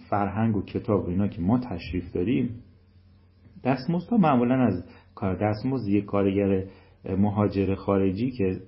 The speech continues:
حتی فارسی هم بلد نیست کمتره. خوشحال گفتم بگید، گفتم بگم که خوشحال شید. <laughs> خب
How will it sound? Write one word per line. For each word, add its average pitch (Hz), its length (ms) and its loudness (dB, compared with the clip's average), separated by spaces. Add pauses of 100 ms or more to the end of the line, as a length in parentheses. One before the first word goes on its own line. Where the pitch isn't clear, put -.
(140)
حتی 98 180 -8
فارسی 104 380 -2
هم 95 140 0
بلد 101 300 2
نیست 185 220 0
کمتره. 82 460 -8
خوشحال 113 480 -6
گفتم 123 340 2
بگید، 110 220 0 (220)
گفتم 113 320 -2
بگم 110 220 2
که 107 60 -2
خوشحال - 440 -8
شید. - 220 -18 (920)
<laughs> - 800 -14
خب - 140 -4